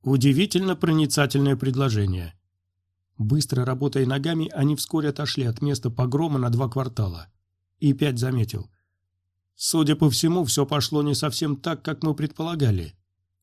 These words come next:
"Ты у нас мастер преуменьшений". И Лорн объяснил, что случилось. "У меня нет идей, кем может быть та мертвая женщина. Нет идей, что вызвало такой взрыв. Нет идей, кто убил неимодианца и его охранников.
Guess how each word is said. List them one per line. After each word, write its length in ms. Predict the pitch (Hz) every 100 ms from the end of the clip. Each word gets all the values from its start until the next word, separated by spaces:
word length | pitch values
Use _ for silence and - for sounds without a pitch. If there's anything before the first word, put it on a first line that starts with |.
| _ _ _ _
"Ты 200 | - 156
у 60 | 151
нас 260 | 156 160 -
мастер 400 | 143 117 135 113
преуменьшений". 920 | 139 135 139 139 - 110 101 87 - _ _ _ _ _
И 120 | -
Лорн 360 | 143 170 160 170
объяснил, 560 | - 131 156 139 165 151
что 220 | - 123
случилось. 640 | 113 123 117 104 85 - _ _ _ _ _ _ _
"У 100 | -
меня 240 | 139 160 165
нет 260 | 170 139
идей, 380 | 143 131 160 135
кем 280 | 113 - 143
может 280 | 139 117 131
быть 260 | 120 131 -
та 100 | 131
мертвая 400 | 131 113 131 123
женщина. 540 | 117 98 - 92 92 _ _ _ _ _
Нет 300 | 143 170 -
идей, 320 | 160 135 160
что 200 | 117 143
вызвало 380 | 135 139 123 131
такой 240 | 120 117 131
взрыв. 380 | 123 120 110 _ _ _ _
Нет 320 | 151 156 151 147
идей, 420 | 135 160 165 139
кто 220 | - 165 151
убил 280 | 135 151 139
неимодианца 680 | 135 135 123 147 160 - 139
и 40 |
его 220 | 127 135
охранников. 540 | 120 135 110 98 98